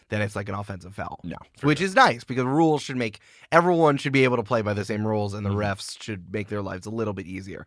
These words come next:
Speaker 1: 'Cause
Speaker 2: Yes.
Speaker 1: they're too busy fucking up other things, like LeBron picking up the ball. 'Cause
Speaker 2: Mm-hmm.
Speaker 1: apparently he bamfed. And I do not like that. LeBron should not be allowed to teleport.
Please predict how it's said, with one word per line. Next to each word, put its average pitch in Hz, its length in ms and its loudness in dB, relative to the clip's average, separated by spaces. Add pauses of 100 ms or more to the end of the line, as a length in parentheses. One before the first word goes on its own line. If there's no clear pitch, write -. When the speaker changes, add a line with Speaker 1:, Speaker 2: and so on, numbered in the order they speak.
Speaker 1:
'Cause 90 140 -10
Speaker 2:
Yes. - 80 -16
Speaker 1:
they're 113 100 -4
too 123 160 -2
busy 104 280 -4
fucking 196 460 6
up 147 160 6
other 117 220 4
things, 107 360 -6 (220)
like 117 160 -2
LeBron 123 560 4
picking 156 320 2
up 120 140 2
the 185 80 -8
ball. 95 440 -8
'Cause 117 100 -4
Speaker 2:
Mm-hmm. 117 400 0
Speaker 1:
apparently 131 520 2
he 113 240 -6
bamfed. 101 640 -6 (160)
And - 100 -18
I 104 60 -6
do 123 260 -2
not 101 220 -2
like 87 180 -12
that. - 240 -14 (240)
LeBron 117 240 2
should 110 160 -6
not 113 160 2
be 113 120 -2
allowed 104 240 -4
to 98 60 -14
teleport. - 600 -14